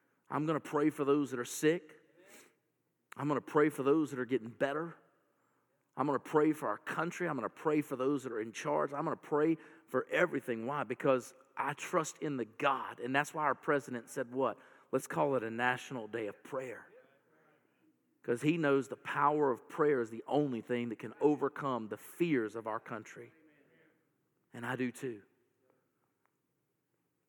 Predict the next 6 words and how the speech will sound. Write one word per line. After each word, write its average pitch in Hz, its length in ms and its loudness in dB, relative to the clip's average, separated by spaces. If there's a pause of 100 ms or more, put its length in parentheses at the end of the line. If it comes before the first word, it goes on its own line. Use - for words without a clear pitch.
(1160)
I - 60 -6
learned 156 200 4
a 143 40 2
long 147 300 2
time 127 280 -2
ago, 117 340 0